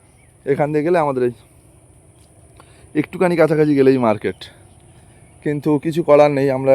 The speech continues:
গ্রামে বাস করি, এখনও আমাদের এখানে এই রকম অবস্থা, বুঝতেই তো পারছেন। তা আমাদের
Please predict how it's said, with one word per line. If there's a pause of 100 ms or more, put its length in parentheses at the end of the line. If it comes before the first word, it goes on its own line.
গ্রামে
বাস
করি, (120)
এখনও
আমাদের
এখানে (720)
এই
রকম (100)
অবস্থা, (1200)
বুঝতেই
তো
পারছেন। (1200)
তা (1400)
আমাদের